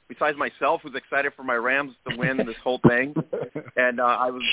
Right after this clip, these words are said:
Speaker 2: Oh, yeah.
Speaker 1: uh, watching your, uh, you know, your, uh, Twitter feed, and just, uh, just a lot of insights, right, uh, Connie? Uh, the game started out pretty much as everybody predicted. It, it, everybody thought it was gonna be some sort of a big shootout, but given the defenses, like I said earlier, uh,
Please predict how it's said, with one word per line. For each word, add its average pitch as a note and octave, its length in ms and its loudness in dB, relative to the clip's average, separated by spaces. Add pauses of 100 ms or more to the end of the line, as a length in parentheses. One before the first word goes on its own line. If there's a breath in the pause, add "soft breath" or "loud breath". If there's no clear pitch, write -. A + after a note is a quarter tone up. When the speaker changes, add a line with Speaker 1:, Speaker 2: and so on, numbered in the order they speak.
Speaker 2:
Oh, G#3 80 2
yeah. F#3+ 140 2
Speaker 1:
uh, - 40 2
watching D3 320 -2
your, C3 120 -8 (120)
uh, B2 120 -2 (220)
you C#3 60 -6
know, A2+ 140 2
your, A#2 300 -2
uh, G#2 120 0 (340)
Twitter F3+ 300 0
feed, C3 240 -4 (440)
and B2 280 -2
just, F#3+ 220 -8
uh, - 60 -8 (140)
just A#3 200 -6
a D4+ 40 0
lot A3 260 0
of D#3 60 -6
insights, D#3+ 440 -10
right, C#3 280 -8
uh, C#3+ 220 -6
Connie? F3 380 -8 (400)
Uh, B2 80 -8
the A#2+ 100 -10
game D#3+ 300 -4
started D3+ 340 0
out D3 260 2 (160)
pretty A#3 180 -8
much B3+ 200 -6
as E3+ 160 -10
everybody C#3+ 360 -2
predicted. C3+ 460 -6
It, B2 160 -4
it, A#2 160 -8 (360)
everybody D#3 320 0
thought D3 140 2
it C#3+ 40 -2
was B2+ 120 -6
gonna C3 120 -4
be B2 160 -6 (100)
some B2 160 -8
sort B2 160 -2
of A2 100 -4
a G#2 100 0 (160)
big A2+ 120 -6 (140)
shootout, A#3+ 320 0
but D#3 140 -4 (200)
given E3 220 -6
the C#3 80 -4
defenses, B2+ 500 -8
like A2 160 -6
I G#2+ 140 -4
said B2 80 -6
earlier, B2 400 -4 (560)
uh, G#2+ 200 2